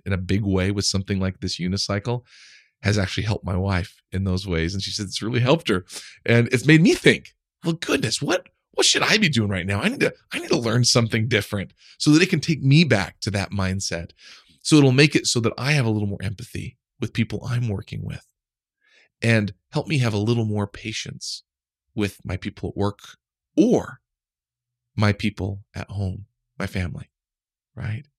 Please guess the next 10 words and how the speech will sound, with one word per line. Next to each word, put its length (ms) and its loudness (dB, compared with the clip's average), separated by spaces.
Help 260 -8
to 80 -8
have 100 -4
a 60 -4
little 240 -4
more 400 -6
empathy 580 -6
with 200 -8
them. 260 -12
So 380 0